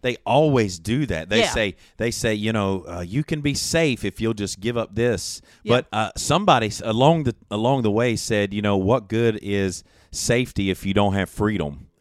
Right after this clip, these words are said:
Speaker 2: Exactly.
Speaker 1: You know, if, <laughs> you know, say, what is safety if you don't have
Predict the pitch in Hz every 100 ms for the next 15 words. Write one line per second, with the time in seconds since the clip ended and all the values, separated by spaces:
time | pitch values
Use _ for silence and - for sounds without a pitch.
0 | - 262 202 208 185 180 160 151 156 -
1 | 110 107 113 107 - - - _ - 123
2 | 117 110 - 151 127 - 113 170 160 165
3 | - 127 123 - 107 98 - 107 110 98
4 | 110 104 85